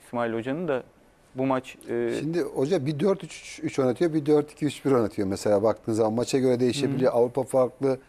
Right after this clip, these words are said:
Speaker 2: Son üç maçın kadrosuna baktığımız zaman Prag maçında lige göre sekiz, en son Prag lige göre dokuz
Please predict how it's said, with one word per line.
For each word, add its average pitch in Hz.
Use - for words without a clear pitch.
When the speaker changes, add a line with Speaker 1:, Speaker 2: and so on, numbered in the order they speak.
Speaker 2:
Son 143
üç 160
maçın 151
kadrosuna 147
baktığımız 151
zaman 156
Prag 135
maçında 143
lige 143
göre 143
sekiz, -
en 139
son 127
Prag 117
lige 113
göre 110
dokuz 113